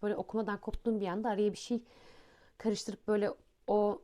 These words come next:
okuma isteksizliğine pansuman yapabilecek bir kitap sokmak çok daha mantıklı geldi. Şu an, e,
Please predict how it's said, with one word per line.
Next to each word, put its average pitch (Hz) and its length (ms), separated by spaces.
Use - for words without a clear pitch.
okuma 233 280
isteksizliğine 202 680
pansuman 202 440
yapabilecek 196 420
bir - 40
kitap - 260
sokmak - 360
çok - 180
daha 196 160
mantıklı 165 420
geldi. 143 500
Şu - 240
an, 294 280
e, 208 300